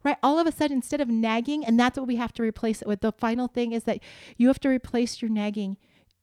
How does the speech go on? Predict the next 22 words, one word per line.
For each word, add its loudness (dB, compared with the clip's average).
You 0
have -2
to -10
create -2
opportunities -4
to -8
encourage 2
and -4
uplift -6
your -4
spouse, -8
right? 0
We 0
have -2
to 0
have -2
our 0
marriages -2
be -4
places -6
of -8
positivity -4